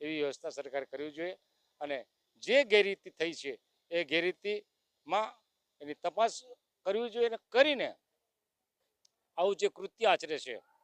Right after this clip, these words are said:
મિલીભગતથી જે ધંધો થઈ રહ્યો છે, છેલ્લા લાંબા સમયથી થઈ રહ્યો છે, ગઈ વખતે ગોજારિયામાં થયું,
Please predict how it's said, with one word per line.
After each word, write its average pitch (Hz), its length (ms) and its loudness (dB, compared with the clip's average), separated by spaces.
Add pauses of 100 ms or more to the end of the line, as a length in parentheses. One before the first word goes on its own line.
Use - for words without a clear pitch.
(720)
મિલીભગતથી 196 600 2
જે 156 140 -6
ધંધો 170 320 -4
થઈ 165 160 0
રહ્યો 139 140 -2
છે, 123 200 -14 (360)
છેલ્લા 214 220 8
લાંબા 190 280 6
સમયથી 247 340 2
થઈ 170 180 0
રહ્યો 143 160 -2
છે, 113 200 -14 (480)
ગઈ 233 120 10
વખતે 226 240 6
ગોજારિયામાં 214 520 6
થયું, 226 360 0